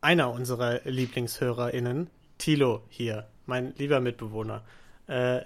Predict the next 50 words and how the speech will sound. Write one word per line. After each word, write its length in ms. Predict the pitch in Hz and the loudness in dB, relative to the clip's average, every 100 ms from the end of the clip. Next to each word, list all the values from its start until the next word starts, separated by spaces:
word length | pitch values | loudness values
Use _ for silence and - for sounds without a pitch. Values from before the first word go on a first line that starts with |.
| - | -4
der 120 | 131 | -2
war 80 | 127 | 0
hier 180 | 127 165 | 2 0
zu 160 | - 139 | -2 -6
Besuch, 420 | 127 160 214 - - _ - - - _ _ - 269 | -2 0 -2 -6 -20 _ -20 -20 -20 _ _ -20 -16
beziehungsweise 840 | - 120 - - - 135 127 127 | -12 -10 -10 -8 -4 -2 -2 0
er 100 | 123 | 0
wollte 180 | 120 123 | 0 -2
sich 100 | 117 | -2
Sachen 260 | - 147 160 | -2 -2 -4
abholen 380 | 151 151 156 147 | -2 2 4 2
und 80 | |
dann 120 | 131 127 | -2 -2
dachten 220 | 123 143 | -2 -2
wir, 80 | 131 | -2
"Komm, 240 | - 160 | -2 0
wir 80 | 135 | 0
gehen 140 | 131 | 0
noch 80 | 131 | 0
mal 140 | 123 | -2
einkaufen." 520 | 117 123 - 107 110 113 | -4 -6 -6 -8 -10 -14
Und 280 | 113 110 | -14 -8
wir, 320 | 160 180 180 175 - - - - - - | -2 2 0 -2 -10 -18 -18 -18 -18 -12
äh, 460 | - 131 131 127 131 - _ _ _ _ _ _ _ _ _ _ | -2 2 4 4 0 -6 _ _ _ _ _ _ _ _ _ _
lange 260 | 151 156 160 | 2 4 4
nicht 180 | 151 - | 2 2
gequatscht, 520 | 139 - 196 - - | 0 4 2 2 0
haben, 460 | 143 139 143 147 | 0 0 -2 -6
sind 180 | 135 127 | -6 -8
quatschend 440 | - 175 175 160 143 | -2 0 0 0 2
da 40 | |
hingegangen 560 | 131 185 185 185 190 196 | 2 2 2 2 2 0
und, 380 | 135 135 - - | -2 -2 -6 -6
äh, 300 | 135 127 127 _ _ _ | -2 -2 -6 _ _ _
kommt 260 | - 147 139 | -8 -6 -4
gerade 320 | - 143 139 | -2 0 -2
ein 120 | 135 | -4
Typ 240 | - 160 135 | -8 -10 -10
mit 80 | |
dem 80 | 120 | -10
Einkaufswagen 680 | 139 165 170 160 156 151 147 | -8 -2 -2 0 0 -2 -2
an, 180 | 139 143 | -6 -6
stellt 260 | - 123 | -4 -4
ihn 80 | 123 | -4
da 80 | 117 | -4
hin, 280 | 117 170 143 | -2 0 0
wir 80 | |
nehmen 220 | 127 156 170 | 0 0 0
uns 180 | 156 | -2
den. 240 | - 156 | -2 0